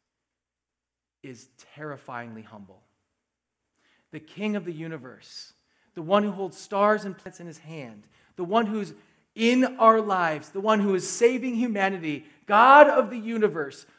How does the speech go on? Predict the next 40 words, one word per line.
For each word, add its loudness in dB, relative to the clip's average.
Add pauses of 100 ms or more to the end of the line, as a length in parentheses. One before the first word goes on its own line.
the -8
one 6
who -2
created -2
everything -2
that 2
we -12
see -10
around -8
us, -6
the -10
one 4
who -4
created -4
animals -6
that -8
are -12
awesome, -6 (220)
things -8
we -10
don't 0
understand, -8 (160)
who -10
created 2
molecules -2
and -12
science 2
and -12
created -8
all 0
this, -6 (200)
the 0
God 0
of -8
the -10
universe -6 (200)
is -6
now 0
crying -4 (340)
in -6